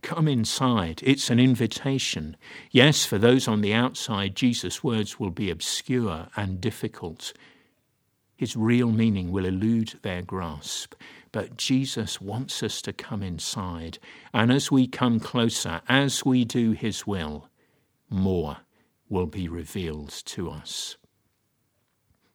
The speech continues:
How close to you are Jesus? He invites us into his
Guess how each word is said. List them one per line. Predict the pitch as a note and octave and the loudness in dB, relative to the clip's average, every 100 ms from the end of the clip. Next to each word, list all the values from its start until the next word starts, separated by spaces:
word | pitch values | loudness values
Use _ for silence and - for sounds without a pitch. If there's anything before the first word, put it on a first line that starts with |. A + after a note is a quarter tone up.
| _ _ _ _ _ _ - - | _ _ _ _ _ _ -16 -2
How | D3+ B2 | 0 0
close | - A2 F#2+ - - | 0 2 2 0 -4
to | - G2 | -2 -2
you | D#2+ D#2+ C#2+ - - _ _ | -2 -4 -8 -12 -20 _ _
are | - F2+ D#2 | -4 -2 -2
Jesus? | - D2 - E2 D2+ - - - _ _ _ _ _ _ _ _ - - | -6 -8 -10 -12 -12 -10 -10 -12 _ _ _ _ _ _ _ _ -8 -4
He | A#2+ G2+ | 0 0
invites | F#2 - A2 A2+ - - | 0 0 2 2 -2 -4
us | F2+ - - | -4 -6 -4
into | A2+ G#2+ G2+ G#2+ | 0 0 0 -4
his | F2 - G2+ F2 - | -4 -4 -4 -4 -6